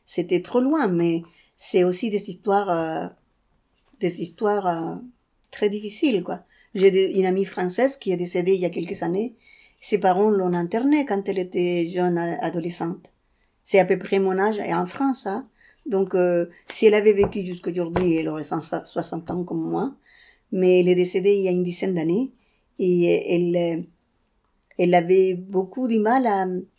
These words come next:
à oublier ces moments, hein. Et c'est, c'est difficile de pardonner les parents aussi. Des, c'est difficile parce que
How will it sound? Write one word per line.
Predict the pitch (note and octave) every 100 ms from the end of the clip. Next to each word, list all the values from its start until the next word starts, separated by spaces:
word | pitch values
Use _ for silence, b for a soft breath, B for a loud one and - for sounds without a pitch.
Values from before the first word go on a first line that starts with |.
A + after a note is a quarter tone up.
| -
à | F#3+
oublier | F#3+ F#3+ G#3+ B3+
ces | B3 A3
moments, | G#3 G#3 C4 A#3+
hein. | A3 C4
Et | G#3+ G3
c'est, | - G3+ F#3+ F#3 - B
c'est | - G#3+
difficile | G#3 G3+ - C4+
de | B3
pardonner | A3+ G3 F#3+ F#3+ G3 G3 F#3+ F3+ _ _ _ -
les | F3
parents | F3+ F3+ A#3+ C4+
aussi. | A3 C4 C#4 _ _ _ _ _ _ _ _ _ _ _ _ _ _ _ _ _ _ _ -
Des, | E3+ F3+ F3 E3 F3 - - _ _ _ _ _ _
c'est | - G#3+
difficile | G3 G3+ D4 A#3
parce | F3+ F3+
que | -